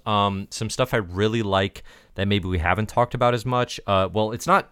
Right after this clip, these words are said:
underrated, but Marvel Comics Presents does a twelve-issue, uh, Barry Windsor Smith story called Weapon X. That is probably my favorite Wolverine comic ever. Um, there's, I really like the, I think it's, oh,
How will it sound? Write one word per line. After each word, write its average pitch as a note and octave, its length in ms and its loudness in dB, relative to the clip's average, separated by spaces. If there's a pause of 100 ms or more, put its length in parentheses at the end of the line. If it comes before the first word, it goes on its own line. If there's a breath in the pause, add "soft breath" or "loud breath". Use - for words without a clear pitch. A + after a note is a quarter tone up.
underrated, G2+ 560 4
but G#2 120 -2
Marvel A#2+ 240 2
Comics G#2+ 360 -4
Presents F2 640 -4 (420 loud breath)
does G#2 220 0
a - 20 -12
twelve-issue, G2+ 840 6 (140)
uh, E2+ 240 -2 (180)
Barry G2 200 2
Windsor F2 240 -2
Smith G2+ 240 -4
story A#2 260 -2
called E2+ 200 -2
Weapon F2 260 0
X. - 260 -2
That E2 140 -4
is D2 220 -8 (180)
probably D2+ 680 -4
my E2 140 -4
favorite E2+ 320 -10
Wolverine E2+ 400 -4
comic C3 320 -6
ever. C3 280 -4 (420 loud breath)
Um, F#2 440 0
there's, G#2+ 520 4
I A#2 60 2
really A#2+ 400 2
like A2+ 440 4
the, F#2+ 600 0
I F#2 60 -4
think C#3+ 240 -2
it's, - 240 -6 (460)
oh, G2 40 -10